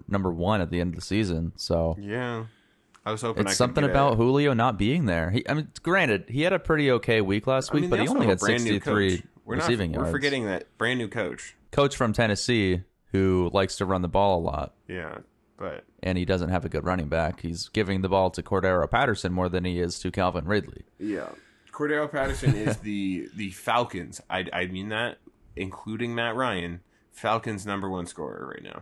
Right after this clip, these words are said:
Speaker 1: Unbelievable. And I actually do have him in Dynasty, so there's that.
Speaker 2: That's not, damn,
Speaker 1: I
Speaker 2: that's a nice pickup. When did you get him?
Speaker 1: I got him a few weeks ago.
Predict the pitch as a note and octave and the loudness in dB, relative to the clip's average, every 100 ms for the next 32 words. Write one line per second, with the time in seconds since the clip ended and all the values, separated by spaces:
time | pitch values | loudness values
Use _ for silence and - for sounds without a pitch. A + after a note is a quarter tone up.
0 | - _ G#2 G#2 G2+ F#2 F2+ E2 - F#2+ | -20 _ -2 0 0 0 0 -2 -6 -8
1 | - G#2+ A2 B2 - A2+ G#2+ G#2 G2 F2+ | -4 0 2 0 0 0 2 2 2 0
2 | F2+ F#2 F2+ - E2 F2 - E2+ E2+ F#2+ | 0 0 -2 -4 -4 -6 -4 -2 -2 -4
3 | F2+ E2 F2+ F2 - - E2+ E2 F#2 C3+ | -8 -4 -2 -2 -4 -8 -10 -8 -6 0
4 | G2 F#2+ A#2+ D3+ G#2 - D3+ - E2+ G2 | 0 0 -4 -10 -10 -12 -12 -10 -10 -10
5 | D3 D#3 E3+ - F2 F2 _ G2 G2 A2 | -10 -10 -10 -10 -12 -14 _ -2 0 0
6 | G#2+ A#2+ A2 B2 B2+ F2+ | -2 -2 -4 -4 -2 -2